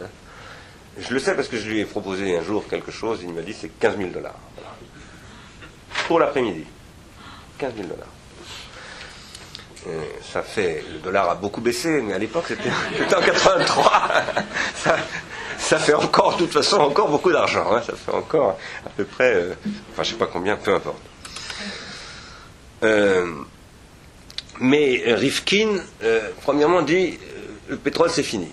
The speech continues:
Voilà. Il faut absolument passer à autre chose. Deuxièmement, il dit, il faut investir à long terme. Ça, c'est très intéressant. C'est ça qui m'intéresse d'abord. Il dit, il dit, l'Europe a une carte à jouer, c'est qu'elle s'en-, s'engage à fond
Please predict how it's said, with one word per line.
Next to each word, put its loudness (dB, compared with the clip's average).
Voilà. -6
Il -16
faut -12
absolument 2
passer -6
à -2
autre -8
chose. -16
Deuxièmement, 4
il 2
dit, -2
il -2
faut 4
investir 4
à 6
long 2
terme. -8
Ça, 2
c'est -4
très -8
intéressant. -10
C'est -12
ça 0
qui -8
m'intéresse -2
d'abord. -4
Il -4
dit, 2
il -2
dit, 2
l'Europe 4
a 4
une 0
carte 0
à 2
jouer, 0
c'est -6
qu'elle -2
s'en-, -4
s'engage -2
à 2
fond 0